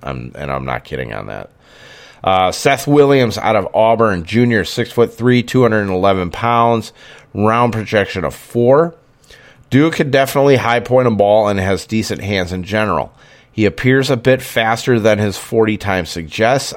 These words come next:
I don't believe he is a fourth rounder, as he is more of a mid day three selection in my eyes.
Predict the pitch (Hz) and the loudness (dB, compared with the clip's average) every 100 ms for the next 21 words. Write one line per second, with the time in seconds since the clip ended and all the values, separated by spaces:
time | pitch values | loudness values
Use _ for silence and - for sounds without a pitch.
0 | - 90 104 117 - 104 110 95 98 85 | -4 -2 0 0 -2 -2 -2 -2 -2 -4
1 | 76 - 90 82 73 82 85 85 - - | -6 -4 -2 0 0 0 0 -2 -4 -18
2 | - - - 87 80 87 85 87 87 80 | -20 -20 -6 -4 -2 -4 -2 0 0 -2
3 | 82 87 92 98 95 85 - 92 87 82 | -4 -2 2 2 2 0 -6 -4 -4 -8
4 | - 90 87 85 - 78 73 71 - 85 | -14 -8 -6 -6 -6 -4 -2 -4 -6 -8
5 | 90 90 92 87 95 98 98 | -6 -2 -2 -2 0 -2 -4